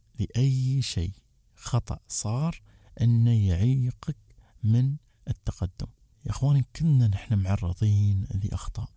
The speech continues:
معرضين للفشل، معرضين لتحديات. هاي التحديات أكيد راح تأثر عليك، لكن إذا أنت تعاملت معاها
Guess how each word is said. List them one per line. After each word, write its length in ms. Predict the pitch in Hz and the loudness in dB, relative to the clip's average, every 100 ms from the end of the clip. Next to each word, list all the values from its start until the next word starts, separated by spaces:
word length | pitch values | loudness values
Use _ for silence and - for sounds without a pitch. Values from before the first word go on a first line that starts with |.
| - | -4
معرضين 920 | 92 92 98 90 104 98 101 98 92 | 0 0 0 0 2 4 2 2 0
للفشل، 720 | 92 95 - - - - - 98 - - | 0 0 -2 -8 -6 -4 -4 -8 -10 -8
معرضين 1000 | 87 95 98 95 107 104 101 104 101 95 | -2 0 0 0 2 4 4 2 2 0
لتحديات. 1160 | 104 101 101 147 - - - 90 82 92 87 - - _ - | 2 2 0 -4 -8 -8 -4 -4 0 0 0 -4 -16 _ -4
هاي 180 | 135 180 | -2 -2
التحديات 800 | - 120 117 107 - 104 104 107 - _ - | -2 -4 -2 -4 0 0 0 -4 -8 _ -8
أكيد 440 | - 110 - 127 120 - _ _ - | -6 -4 -2 0 -2 -6 _ _ -4
راح 260 | 113 110 - | -2 -2 -8
تأثر 520 | - 120 - - 92 | -6 -6 -6 -6 -6
عليك، 400 | 95 101 - - - 113 | -4 -4 -6 -16 -6 -2
لكن 340 | 110 - 98 - _ _ - 135 | -2 -2 -8 -8 _ _ -8 -2
إذا 260 | 151 160 | -2 0
أنت 200 | 151 175 | -2 -2
تعاملت 580 | 110 90 92 117 143 - | -4 -2 0 0 -2 -4
معاها 340 | 110 117 87 | -2 0 -2